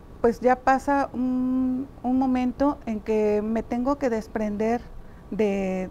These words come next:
de lo figurativo, y, eh, paso a lo abstracto, pero al abstracto todavía figurativo, eh,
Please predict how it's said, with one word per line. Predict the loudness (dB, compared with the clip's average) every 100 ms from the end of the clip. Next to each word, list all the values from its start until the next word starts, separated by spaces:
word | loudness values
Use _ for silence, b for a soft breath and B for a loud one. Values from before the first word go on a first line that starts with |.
| -8
de | -2 0
lo | -2
figurativo, | -4 -6 -4 -2 -2 -2 -2 0 -2 -4 -18 b b b b b -4
y, | 0 0 0 -4 -14 -8
eh, | -6 -4 -4 -6 0
paso | 2 2 2 0 0 -2
a | -2 0
lo | 0
abstracto, | -2 -4 0 4 4 2 -2 0
pero | 0 0 0
al | -2 -2
abstracto | -6 -4 -2 0 0 -2 -4 0
todavía | 2 2 2 0
figurativo, | 0 0 2 2 0 -2 0 -2 -4 B B B B
eh, | 0 2 4 4 2 0